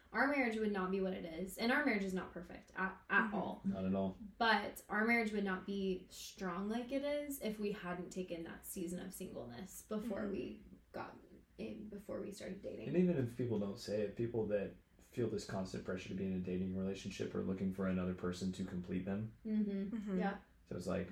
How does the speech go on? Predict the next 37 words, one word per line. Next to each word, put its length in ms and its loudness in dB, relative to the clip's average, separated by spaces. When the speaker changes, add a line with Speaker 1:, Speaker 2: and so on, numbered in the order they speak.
Speaker 3:
"Man, 120 -4
I 60 -2
just 140 -4
need 100 2
to 40 -6
find 180 2
my 120 4
better 320 0
half." 260 -2
I, 300 -10
I 40 -2
can't 200 -4
stand 260 -2
that 160 -2
language 520 0
Speaker 2:
<laughs> 160 -20
Speaker 3:
'cause 380 2
you're 100 0
meant 240 6
to 60 -4
be 480 2
a 60 -2
whole 480 6
one 160 2
hundred 280 0
percent 400 -2
person 540 -2
with 160 2
Speaker 1:
Yeah. 80 0
Speaker 3:
purpose 600 0
and 100 -2
calling 360 4
and 100 0
unique 280 4
gifts 540 -2
and 100 -4
personality. 640 -2